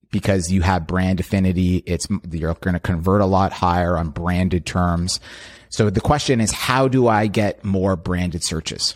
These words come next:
And branded searches are a really, really positive metric for brand affinity. And anytime someone runs an awareness campaign, branded search is gonna be a key metric to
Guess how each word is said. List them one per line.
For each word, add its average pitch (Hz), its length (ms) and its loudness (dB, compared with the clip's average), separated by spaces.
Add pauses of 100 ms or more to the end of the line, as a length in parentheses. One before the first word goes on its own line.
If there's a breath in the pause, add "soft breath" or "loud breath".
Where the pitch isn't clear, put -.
(320)
And 107 160 2
branded 120 340 2
searches 107 380 0
are 101 100 4
a 95 80 2
really, 101 300 2
really 98 300 2
positive 90 520 0
metric 87 460 -2
for 85 140 -4
brand 85 340 -2
affinity. 85 460 -4
And 87 100 -2
anytime 101 380 0
someone 92 200 0
runs 85 300 -2
an 85 80 -2
awareness 110 520 2
campaign, 92 520 -2
branded 92 460 0
search 87 280 0
is 80 120 -6
gonna 87 200 0
be 80 200 -2
a - 20 -4
key - 300 -2
metric 85 560 -2
to 82 260 2